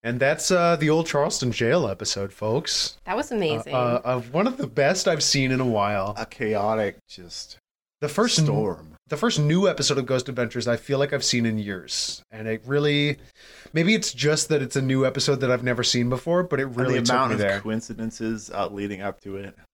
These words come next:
Speaker 3: just
Speaker 1: Yeah.
Speaker 3: really set the stage. So just go back and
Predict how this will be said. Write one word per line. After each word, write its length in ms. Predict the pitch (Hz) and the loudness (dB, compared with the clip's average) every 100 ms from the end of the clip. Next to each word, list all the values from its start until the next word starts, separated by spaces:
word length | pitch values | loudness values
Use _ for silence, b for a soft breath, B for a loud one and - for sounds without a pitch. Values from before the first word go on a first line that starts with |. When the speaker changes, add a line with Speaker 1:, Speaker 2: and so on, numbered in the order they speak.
| _ _ _ _ _ | _ _ _ _ _
Speaker 3:
just 160 | - 113 | -4 0
Speaker 1:
Yeah. 40 | 127 | 2
Speaker 3:
really 240 | 135 120 | 2 2
set 240 | 101 104 | 0 -4
the 80 | 92 | -6
stage. 380 | 95 - 82 78 | -12 -8 -8 -8
So 380 | - 110 90 87 _ _ _ | -10 -6 -6 -8 _ _ _
just 160 | 135 120 | -6 -2
go 160 | 147 139 | 0 2
back 400 | 123 117 117 - | 2 0 -2 -6
and 300 | 101 98 | -6 -6